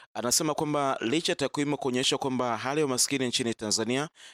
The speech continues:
imepungua kutoka asilimia thelathini na sita mpaka ishirini na nane, lakini bado mamlaka za dola hazijachukua hatua za kutosha kuwafahamisha wananchi kile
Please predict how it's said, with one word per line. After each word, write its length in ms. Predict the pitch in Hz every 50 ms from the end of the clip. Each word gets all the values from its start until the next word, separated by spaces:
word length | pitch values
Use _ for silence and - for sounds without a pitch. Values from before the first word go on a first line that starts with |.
| _ _ -
imepungua 680 | - 98 104 110 113 - - 123 117 117 117 147 147
kutoka 360 | - 139 120 135 127 113 123
asilimia 440 | 110 - - 117 110 113 117 120 117
thelathini 440 | 113 - 120 110 107 - - 120 104
na 80 | 98
sita 340 | - - - 147 - - 123
mpaka 340 | 113 - 127 123 117 - 127
ishirini 300 | 117 - 139 127 131 123
na 80 | 127 131
nane, 380 | 139 147 143 113 90 76 - - _ _ _ -
lakini 320 | 101 123 - 160 139 139
bado 380 | 127 123 131 143 160 165 165 160
mamlaka 440 | 143 135 131 131 139 139 - 139 123
za 140 | - 123 113
dola 480 | 131 143 147 139 135 131 127 123 113 92
hazijachukua 680 | 107 117 117 - 135 131 123 - - 123 - 143 135
hatua 200 | 127 - - 135
za 140 | 123 135 135
kutosha 580 | - - 139 - 160 147 - - 101 85 85 - _ - - - - - _ -
kuwafahamisha 760 | - 101 98 98 - - 110 95 95 107 120 135 139 - 143
wananchi 600 | 123 110 117 123 127 - - 113 104 101 101 - -
kile 420 | - 165 160 139 113 107 98 95